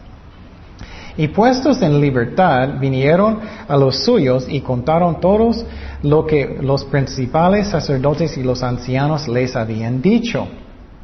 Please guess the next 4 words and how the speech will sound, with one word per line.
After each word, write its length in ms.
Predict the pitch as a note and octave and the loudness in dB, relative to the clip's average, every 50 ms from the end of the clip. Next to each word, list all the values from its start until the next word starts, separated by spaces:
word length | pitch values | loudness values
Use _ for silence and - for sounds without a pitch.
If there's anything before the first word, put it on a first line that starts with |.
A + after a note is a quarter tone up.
| - - - - - - - - - - - - - | -20 -20 -20 -20 -20 -20 -20 -20 -20 -20 -16 -6 -4
Y 200 | D3 D3 D3+ D#3+ | -2 0 2 4
ellos, 440 | G3+ A#3 G3+ D#3+ D3+ E3 D#3 - - | 4 4 4 4 4 2 0 -2 -4
habiéndolo 680 | - C3+ B2+ C3 C3 D3+ F#3 A3 G3+ F3+ D#3+ D#3 C#3+ | -2 -2 -2 0 2 2 2 4 4 4 2 2 0
oído, 640 | - B2+ B2+ B2+ D#3 F#3+ G3+ C#3+ A#2 A#2+ C3+ - | 0 0 0 2 4 4 4 4 2 0 -4 -6